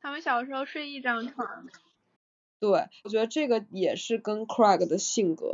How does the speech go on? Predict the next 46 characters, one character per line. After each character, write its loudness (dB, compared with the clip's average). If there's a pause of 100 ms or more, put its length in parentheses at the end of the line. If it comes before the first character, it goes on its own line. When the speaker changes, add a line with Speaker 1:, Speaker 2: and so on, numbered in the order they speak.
Speaker 2:
他 2
自 6
身 4
的 8
一 10
个 6
性 2
格 2
有 4
关， 4
因 10
为 12
他 8
其 4
实 6
是， -2
也 10
是 0
一 4
个 6
蛮 4
自 2
我 8
封 2
闭 6
的 4
人。 0 (1120)
Speaker 1:
对， 8
Speaker 2:
嗯。 6
Speaker 1:
典 4
型 4
的 12
艺 12
术 4
家 6
性 2
格。 4 (1120)
Speaker 2:
对， 12
对， 6
然 2
后 4
那 2
个 4
Rina 2
就 -6
是， 2